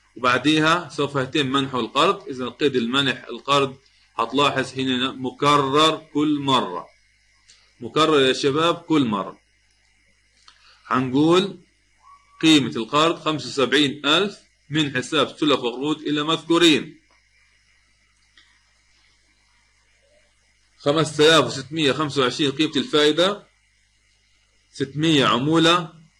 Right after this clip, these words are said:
ألف. طبعا هنا مصاريف الرهن، حنترك مصاريف الرهن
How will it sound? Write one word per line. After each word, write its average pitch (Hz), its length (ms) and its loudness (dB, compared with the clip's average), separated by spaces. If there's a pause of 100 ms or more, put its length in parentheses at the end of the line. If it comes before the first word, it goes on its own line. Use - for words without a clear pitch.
(1700)
ألف. 156 260 2 (960)
طبعا 120 200 -4
هنا 151 400 0
مصاريف 135 540 -2
الرهن، 156 520 0 (2750)
حنترك 135 880 -4
مصاريف 135 380 -4
الرهن 131 440 -2